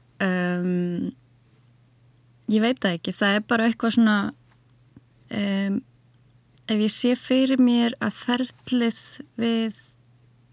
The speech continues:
eh, einhverja hugmynd geti orðið skemmtilegt, að ég sjái fram á að það muni þróast einhvern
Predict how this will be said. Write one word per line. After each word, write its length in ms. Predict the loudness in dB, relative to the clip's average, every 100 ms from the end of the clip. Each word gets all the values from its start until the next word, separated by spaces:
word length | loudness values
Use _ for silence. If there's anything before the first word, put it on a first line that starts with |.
| _ _ -10
eh, 340 | -6 -4 -4 -4
einhverja 320 | -4 0 2
hugmynd 300 | 4 4 2 -2
geti 240 | -2 0
orðið 420 | 0 0 -2 -4 -8 _ _ -12
skemmtilegt, 1040 | -6 0 0 0 -10 -4 -2 -4 -14 -20 -20 -20 -20 -20 _ _ -8
að 60 | -6
ég 80 |
sjái 320 | -2 0 0 -2
fram 320 | 0 4 4
á 80 | 4
að 60 |
það 80 | 2
muni 220 | 4 4 2
þróast 680 | 0 0 2 0 -2 -2
einhvern 240 | -4 0